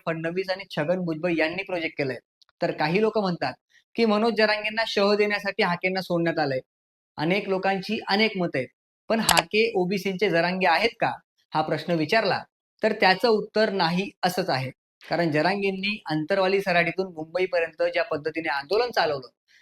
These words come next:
आणि ज्या प्रकारे मराठा समाज त्यांच्या मागे उभा राहिला,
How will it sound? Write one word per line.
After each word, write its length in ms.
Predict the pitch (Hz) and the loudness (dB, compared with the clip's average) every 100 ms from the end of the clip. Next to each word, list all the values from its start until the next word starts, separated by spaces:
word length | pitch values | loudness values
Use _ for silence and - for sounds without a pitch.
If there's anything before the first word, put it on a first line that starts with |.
| _ | _
आणि 180 | 165 190 | -2 2
ज्या 140 | 185 208 | 2 2
प्रकारे 380 | 202 190 196 202 | 0 0 0 0
मराठा 340 | 175 180 180 | 0 0 -2
समाज 300 | 180 165 170 | -4 -2 -2
त्यांच्या 320 | 170 160 170 | -2 -2 -2
मागे 240 | 160 147 156 | 0 0 0
उभा 260 | 143 160 233 | 2 4 4
राहिला, 300 | 190 131 | 2 -2